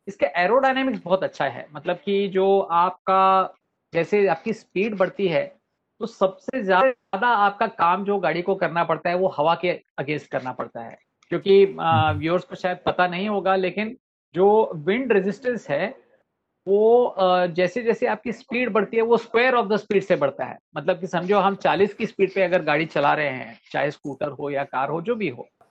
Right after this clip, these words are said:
Speaker 1: हमने चालीस से बढ़ा करके अगर speed साठ कर दी तो हमारा wind resistance double से ज्यादा हो जाता है।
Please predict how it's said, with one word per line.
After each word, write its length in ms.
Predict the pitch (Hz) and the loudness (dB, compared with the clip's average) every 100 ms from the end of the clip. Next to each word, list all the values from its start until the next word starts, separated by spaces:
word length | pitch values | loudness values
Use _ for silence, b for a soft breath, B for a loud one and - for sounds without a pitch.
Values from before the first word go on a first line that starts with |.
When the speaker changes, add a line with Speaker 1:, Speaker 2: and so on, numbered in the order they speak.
| - | -6
Speaker 1:
हमने 280 | 180 196 233 | -6 -4 -4
चालीस 480 | 226 175 185 233 233 | 0 0 2 0 0
से 80 | 214 | 2
बढ़ा 220 | 175 196 | 2 0
करके 260 | 214 208 | -4 -4
अगर 200 | 214 214 | -2 -2
speed 340 | 208 - 208 208 | -6 -6 -6 -4
साठ 400 | - 185 247 - | -2 0 0 0
कर 100 | 202 | 0
दी 120 | 185 | 0
तो 140 | 196 | 0
हमारा 220 | 190 214 220 | 0 2 0
wind 280 | 196 254 | -2 -2
resistance 380 | 233 226 - 254 | -4 -4 -4 -2
double 260 | 180 202 269 | 2 2 2
से 120 | 262 | 0
ज्यादा 240 | 196 180 | -4 -2
हो 120 | 160 131 | -4 -6
जाता 260 | 127 | -12
है। 80 | 117 | -14